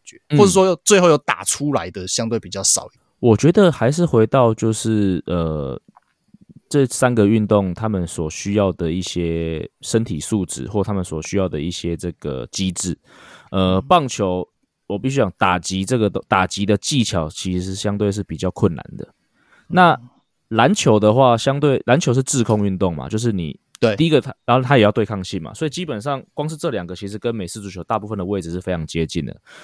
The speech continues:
Speaker 2: 那我们，
Speaker 1: 嗯。
Speaker 2: 所以我们常看到很多篮球打得好的，他可能，他可能会去当 tight end，因为他跳得高，
Speaker 1: 对。
Speaker 2: 而且他够壮。
Speaker 1: 嗯。
Speaker 2: 对，他对抗性好，然后他跳得高，所以常常看到是这样子。那，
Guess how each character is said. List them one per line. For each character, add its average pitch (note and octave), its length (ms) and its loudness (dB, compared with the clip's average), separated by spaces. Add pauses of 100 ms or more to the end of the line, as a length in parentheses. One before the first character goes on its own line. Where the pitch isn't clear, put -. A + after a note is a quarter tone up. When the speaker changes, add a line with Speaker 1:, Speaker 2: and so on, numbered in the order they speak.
(120)
Speaker 2:
那 D3 200 4
我 G#2+ 80 2
们， G2 100 2
Speaker 1:
嗯。 - 20 -6
Speaker 2:
所 D3 100 4
以 - 20 8
我 C3 40 6
们 G#2 100 2
常 G2 140 -2
看 A#2 140 -2
到 A#2 100 4
很 F2+ 160 0
多 G#2 200 2
篮 G2 120 2
球 G2 140 0
打 D#2+ 160 -2
得 E2 100 -6
好 D2+ 180 -8
的， C2+ 300 -10
他 G#2+ 100 -2
可 - 140 -4
能， F2 140 -2
他 A2 120 0
可 G#2 60 -4
能 F2 80 0
会 F#2+ 60 0
去 G#2 80 -4
当 F2+ 120 -2
tight F#2 220 0
end， F2+ 180 4 (260)
因 F#2+ 80 -2
为 - 20 2
他 F#2+ 100 0
跳 - 180 0
得 F2 80 2
高， F2+ 240 4
Speaker 1:
对。 F2+ 60 -4 (260)
Speaker 2:
而 G2 80 0
且 G2 80 0
他 G2+ 120 0
够 G2+ 160 4
壮。 F#2+ 200 2 (600)
Speaker 1:
嗯。 G#2+ 300 -6 (120)
Speaker 2:
对， F#2+ 140 2
他 A#2+ 140 2
对 B2+ 160 4
抗 B2+ 120 2
性 A#2+ 160 -2
好， F2+ 160 0
然 F#2 80 0
后 G2 80 0
他 G2 40 -2
跳 G2+ 160 0
得 E2+ 100 0
高， E2 240 -2
所 D3+ 180 4
以 C#3 60 6 (160)
常 A2 140 0
常 A2+ 40 4
看 C3 140 0
到 A#2 80 4
是 A2+ 100 0
这 G#2+ 160 0
样 E2 160 0
子。 - 220 -16
那， D3 180 2